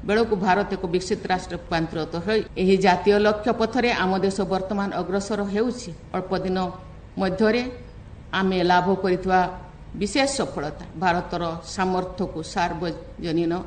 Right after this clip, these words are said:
କରିଛି। ନିକଟରେ ଭାରତୀୟ ମହାକାଶଚାରୀ ଶ୍ରୀ ଶୁଭାଂଶୁ ଶୁକ୍ଳା ବୋଧହୁଏ ଆଜି କି କାଲି ସକାଳେ ସେ ଫେରି ଆସିବେ। ଇଣ୍ଟରନ୍ୟାସନାଲ ସ୍ପେସ୍ ସେଣ୍ଟରରେ ପହଞ୍ଚି ମହାକାଶରେ ତ୍ରିରଙ୍ଗା ଉଡ଼ାଇଛନ୍ତି।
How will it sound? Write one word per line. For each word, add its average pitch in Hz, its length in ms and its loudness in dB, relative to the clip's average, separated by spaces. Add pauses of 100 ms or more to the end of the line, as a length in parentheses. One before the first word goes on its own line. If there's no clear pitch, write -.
(440)
କରିଛି। 180 420 -4 (400)
ନିକଟରେ 175 560 -2
ଭାରତୀୟ 190 480 0
ମହାକାଶଚାରୀ 190 1300 0
ଶ୍ରୀ 196 180 0
ଶୁଭାଂଶୁ 208 460 2
ଶୁକ୍ଳା - 400 -4
ବୋଧହୁଏ 170 460 0 (340)
ଆଜି 165 260 0 (280)
କି 170 180 -2
କାଲି 156 320 2
ସକାଳେ 160 400 2
ସେ 175 160 0
ଫେରି 185 240 4
ଆସିବେ। 165 360 -2 (200)
ଇଣ୍ଟରନ୍ୟାସନାଲ 220 760 2 (440)
ସ୍ପେସ୍ 262 460 2 (260)
ସେଣ୍ଟରରେ 208 760 4 (300)
ପହଞ୍ଚି 202 380 2 (260)
ମହାକାଶରେ 180 640 0
ତ୍ରିରଙ୍ଗା 185 480 2
ଉଡ଼ାଇଛନ୍ତି। 175 680 0